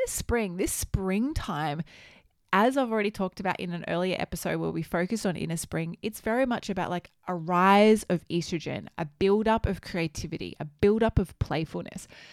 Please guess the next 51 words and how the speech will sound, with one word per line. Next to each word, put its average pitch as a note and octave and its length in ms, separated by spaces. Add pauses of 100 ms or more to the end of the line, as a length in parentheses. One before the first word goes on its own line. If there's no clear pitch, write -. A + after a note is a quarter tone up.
(180)
And G#3+ 120
when C4 140
this G#4 180
occurs, D#3+ 680 (320)
we F#3 180
generally G#3+ 380
put - 280
ourselves F3+ 440 (120)
out D3+ 260
there D#3 160
more. - 280 (320)
We F3+ 160
are F3+ 60
more F#3+ 220
seen. G#3 760
We F3+ 260
are F3+ 60
more F3 200
social. F3 880 (260)
We F#3+ 120
want G3+ 180
to G#3 60
be G3 220
out G3 220
in G#3 100
the G3+ 100
world F#3+ 280
a G#3 60
little F#3 260
bit - 200
more. D#3 240
We F#3 280
go A3+ 200
a B3 40
little B3 200
bit B3 140
harder G#3 500
at - 120
the G#3 80
gym F3+ 420
and D#3 100
we E3 80
try A3 340
to A#3 140
do A3+ 60
things G#3 260
a G#3 40
little G3+ 160
bit G3 160
more F3+ 140
challenging. F3+ 680